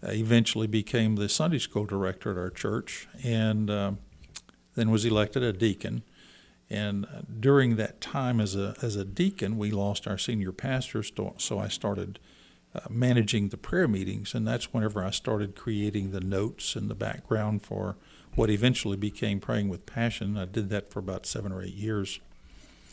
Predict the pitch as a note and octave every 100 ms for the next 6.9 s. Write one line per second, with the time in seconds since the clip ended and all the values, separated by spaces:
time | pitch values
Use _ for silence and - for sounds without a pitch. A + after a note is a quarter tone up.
0 | - - - - A#2+ A2+ A2 G#2+ G#2 G2+
1 | G2+ - - - - - - - - -
2 | - - - - - - - C3+ A#2+ A2
3 | A#2 - - A2 B2+ B2 A2 A2+ A2+ A2+
4 | G#2 A2 G#2 G2+ G#2+ - G#2+ G2 F#2+ A#2
5 | G#2+ G#2+ - - A2 A2 A2 A#2 - A#2+
6 | A2 G2+ G2 G2 G#2+ A2 G2+ G2 G#2